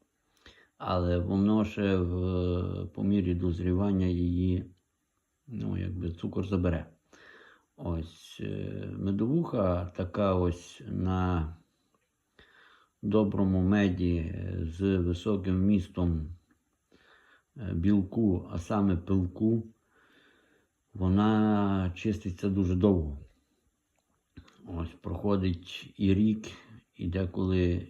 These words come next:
і більше, поки вона повністю очиститься.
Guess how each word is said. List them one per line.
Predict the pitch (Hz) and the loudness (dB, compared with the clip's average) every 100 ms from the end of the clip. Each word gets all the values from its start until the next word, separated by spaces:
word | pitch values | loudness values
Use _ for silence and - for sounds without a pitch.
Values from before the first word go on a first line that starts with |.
| - | -6
і | 92 | -2
більше, | 87 101 82 - | 2 2 0 -6
поки | 98 - 92 92 | -10 -8 -6 -4
вона | 92 90 | -2 -2
повністю | 110 104 101 90 - 90 | 0 0 2 0 -2 -2
очиститься. | 85 90 80 85 85 - | 0 -2 -4 -8 -14 -14